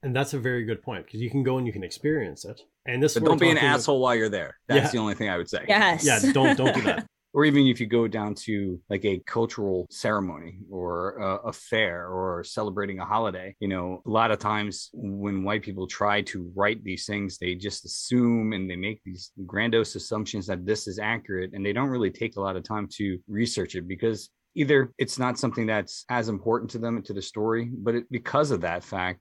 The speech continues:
Speaker 2: it doesn't set well with the people who might be of those cultures that are reading it.
Speaker 1: That's the thing. That's a really good point, though, especially with the cultural ceremonies and stuff like that, is we're talking about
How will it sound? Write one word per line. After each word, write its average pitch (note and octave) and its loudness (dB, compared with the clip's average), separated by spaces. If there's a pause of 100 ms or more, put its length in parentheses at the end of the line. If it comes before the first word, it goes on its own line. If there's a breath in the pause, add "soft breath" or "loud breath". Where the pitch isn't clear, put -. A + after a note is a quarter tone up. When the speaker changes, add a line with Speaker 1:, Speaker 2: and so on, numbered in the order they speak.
Speaker 2:
it G2 -6
doesn't A2+ 0
set - -2
well F2+ 0 (160)
with F#2+ -2
the F2+ -6
people G#2 -4
who F#2 -8 (160)
might G#2 -4
be F2+ -8
of F2+ -8
those G#2+ -2
cultures E2+ -12
that F2+ -4 (160)
are A2 -4
reading G2+ -2
it. - -20 (360)
Speaker 1:
That's C#3+ 4
the D#3+ 2
thing. C#3+ 4
That's A2 -2
a A#2+ -4
really B2 0
good A#2 -4
point, A#2 -2
though, G2+ -4
especially B2 0
with A#2 0
the A2 0
cultural A2 -2
ceremonies A2+ -2
and F2+ -8
stuff - -10
like F#2+ -10
that, F2+ -10
is F2 -10
we're A#2 -4
talking C3 0
about A2+ -2